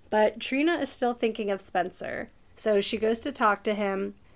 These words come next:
Then Rory joins, telling him he'll try to help his time in Pentonville by telling his friends that work there to keep an eye out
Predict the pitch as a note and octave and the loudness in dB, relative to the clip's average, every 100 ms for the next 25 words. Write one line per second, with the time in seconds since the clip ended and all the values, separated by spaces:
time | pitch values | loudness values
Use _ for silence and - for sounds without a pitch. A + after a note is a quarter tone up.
0 | - F#3+ G#3 A3+ A#3 A3+ G#3 G3+ G3+ F#3+ | -4 0 2 4 4 6 4 2 2 2
1 | F#3+ G#3+ - G#3 G3 G3+ G3 G3+ G#3+ - | 0 -2 0 2 2 0 -2 -2 -2 0
2 | G#3+ C4+ E4 - D4 A#3+ - - A3 A3 | 4 4 4 4 6 6 2 -6 -10 -6
3 | G#3 - A3+ A3 A3 G#3 D4+ C#4 A3+ G3+ | -4 0 2 2 0 0 0 0 0 2
4 | G3 G3 F#3+ A3+ G#3 G3 F#3+ - A3 G#3 | 2 0 -2 0 0 0 -4 -2 0 0
5 | G#3 F#3 E3 A3 A3+ F#3+ F3+ F3+ - A3 | 0 -2 0 0 0 0 0 -2 -4 -6
6 | G3+ F#3+ G3+ G3 F3 E3+ - | -2 0 0 0 0 -2 -8